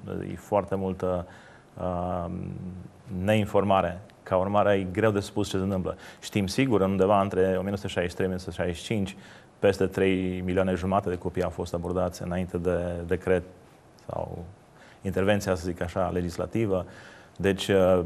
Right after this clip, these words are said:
putem presupune că realitatea e mult mai sumbră înainte de optzeci și nouă decât se pare.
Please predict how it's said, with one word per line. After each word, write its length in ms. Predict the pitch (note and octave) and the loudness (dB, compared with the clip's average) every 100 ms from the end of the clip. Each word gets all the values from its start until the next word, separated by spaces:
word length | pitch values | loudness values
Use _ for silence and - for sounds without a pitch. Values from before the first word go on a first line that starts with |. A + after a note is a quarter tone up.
| F#2 | -2
putem 280 | - G2 A#2 | -4 2 4
presupune 540 | G#2 G#2 G#2+ G#2+ G#2+ | 4 0 0 2 2
că 640 | F#2+ G#2 F#2 F#2 F2+ F2+ F#2+ | 4 4 6 6 6 2 0
realitatea 480 | G2 F#2+ - F2+ G2+ | 2 2 2 0 2
e 20 | |
mult 120 | F#2+ G#2+ | 4 4
mai 120 | F#2 | 2
sumbră 360 | - A2+ F#2+ | 2 2 4
înainte 200 | F2 F2 | 2 0
de 60 | F#2 | -2
optzeci 140 | F2+ | -4
și 40 | - | -2
nouă 120 | F2+ | 0
decât 160 | F2+ - | 0 -2
se 80 | |
pare. 340 | F#2+ G#2 E2 | 2 4 4